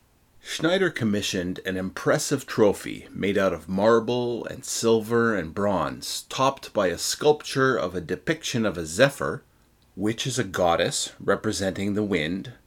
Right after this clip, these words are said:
skimming over a breaking wave, surrounded by Neptune, the god of the sea, and octopus and crabs. The actual trophy cost twenty-five thousand francs,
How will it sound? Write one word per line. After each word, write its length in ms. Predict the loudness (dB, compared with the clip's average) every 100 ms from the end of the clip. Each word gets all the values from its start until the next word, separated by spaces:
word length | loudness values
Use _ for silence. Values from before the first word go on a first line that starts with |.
| -10
skimming 680 | -4 2 4 6 6 4 6
over 380 | 6 6 4 0
a 80 | -2
breaking 560 | 2 2 2 0 0
wave, 560 | 0 -2 -2 -6 -12 -14
surrounded 640 | -8 -2 2 4 4 4 2
by 160 | -2
Neptune, 800 | 0 2 0 -2 -6 -2 -2 -4 -8
the 80 | -8
god 300 | -2 0 0
of 140 | -2
the 80 | -2
sea, 520 | 0 2 2 0 -6 -14 -6
and 240 | -2 -2
octopus 800 | -2 -4 -4 -6 -2 -2 -2 -6
and 280 | -4 -4 -4
crabs. 600 | 0 0 0 -6 -10 -10 -14 _ _ _ _ _ _ _ _ _ _
The 140 | 0 2
actual 320 | 2 0 0
trophy 460 | 6 6 6 2
cost 520 | -2 2 2 2 -4 -4
twenty-five 640 | -2 -2 -2 2 2 2
thousand 480 | 2 4 4 0 -4
francs, 640 | 0 0 0 -4 -8 -8